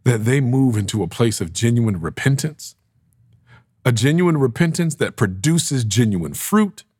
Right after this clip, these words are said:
and a genuine repentance that leads to genuine restoration. May we be about that work.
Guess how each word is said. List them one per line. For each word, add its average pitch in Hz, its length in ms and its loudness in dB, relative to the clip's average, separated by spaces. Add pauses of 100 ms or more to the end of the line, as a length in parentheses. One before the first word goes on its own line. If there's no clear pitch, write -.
(1080)
and 143 160 2
a 113 60 0
genuine 180 500 0
repentance 165 580 0
that 113 140 0
leads 151 380 0
to 110 120 -4
genuine 139 640 2
restoration. 92 800 -2
May 123 360 2
we 117 320 2
be 107 280 2
about 90 520 -4
that 82 280 -8
work. 69 400 -14